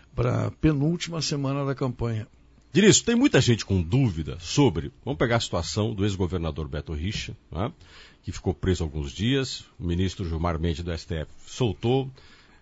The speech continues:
Speaker 2: tem agora <laughs> gente querendo prender ele de novo, mas a questão é, caso ele seja eleito ao Senado,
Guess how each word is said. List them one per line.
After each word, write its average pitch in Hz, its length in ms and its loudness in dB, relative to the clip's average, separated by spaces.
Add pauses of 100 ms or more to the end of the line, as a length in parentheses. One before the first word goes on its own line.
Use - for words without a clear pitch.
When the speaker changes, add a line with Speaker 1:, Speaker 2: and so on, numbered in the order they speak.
(160)
Speaker 2:
tem 143 160 4
agora 104 320 6 (220)
<laughs> 95 240 -4
gente 117 300 -2
querendo 101 360 -2
prender 117 380 2
ele 104 120 0
de 92 80 -2
novo, 135 360 4 (500)
mas 185 180 4
a 208 60 2
questão 226 340 4
é, 78 200 2 (560)
caso 226 520 4
ele 175 460 6
seja 151 680 2
eleito 131 420 4
ao 117 60 0
Senado, 85 460 -6